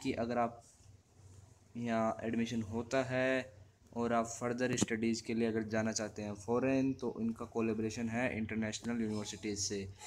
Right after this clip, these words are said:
जैसे कैनबरा यूनिवर्सिटी है ऑस्ट्रेलिया की, निप्पन एंड त्सुकुबा यूनिवर्सिटी जापान की और कोलेगन यूनिवर्सिटी है जर्मनी की। इन तीन यूनिवर्सिटी के इनके कोलैबोरेशन है, एमओयू साइन हुआ हुआ है।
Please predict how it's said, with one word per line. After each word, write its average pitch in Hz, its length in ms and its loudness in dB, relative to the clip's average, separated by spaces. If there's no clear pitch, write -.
जैसे 110 200 2
कैनबरा 120 400 4
यूनिवर्सिटी 120 600 0
है 117 140 0
ऑस्ट्रेलिया 117 480 0
की, 113 280 0
निप्पन 117 480 2
एंड 117 180 0
त्सुकुबा 120 460 2
यूनिवर्सिटी 117 440 0
जापान 113 460 0
की 117 300 2
और 113 140 2
कोलेगन 123 500 4
यूनिवर्सिटी 117 600 2
है 120 200 2
जर्मनी 107 460 0
की। 101 200 -6
इन 135 180 2
तीन 147 220 2
यूनिवर्सिटी 120 520 0
के 135 100 4
इनके 131 300 0
कोलैबोरेशन 113 640 0
है, 120 200 0
एमओयू 110 400 0
साइन 110 340 -2
हुआ 117 200 0
हुआ 123 280 2
है। 135 100 -6